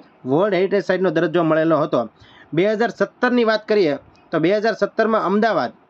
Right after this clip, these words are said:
અમદાવાદ, અમદાવાદને નહીં પણ અમદાવાદ સિટીને, કે ને અમદાવાદ તો આખો જિલ્લો છે મિત્રો,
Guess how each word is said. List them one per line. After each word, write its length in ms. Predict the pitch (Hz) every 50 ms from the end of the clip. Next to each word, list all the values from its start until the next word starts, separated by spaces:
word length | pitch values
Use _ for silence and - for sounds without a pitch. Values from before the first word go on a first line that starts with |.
| _ _ _ _ _ _
અમદાવાદ, 1200 | 151 170 190 196 202 202 196 170 165 160 165 175 190 202 156 175 160 143 139 156 170 165 143 120 107 - _ _ _
અમદાવાદને 560 | 151 165 180 190 185 190 196 190 190 196 196
નહીં 160 | 196 214 214 175
પણ 80 | 170
અમદાવાદ 580 | 160 165 180 185 180 180 190 196 208 233 247 214 208
સિટીને, 560 | 165 - - 196 214 208 220 196 165 139 131
કે 80 | 147 196
ને 100 | 220 233
અમદાવાદ 500 | 240 214 175 170 180 185 190 196 196 190
તો 80 | 196
આખો 140 | 196 190 208 170
જિલ્લો 340 | 143 175 202 226 220 190
છે 80 | 170 175
મિત્રો, 260 | 160 147 123 123 123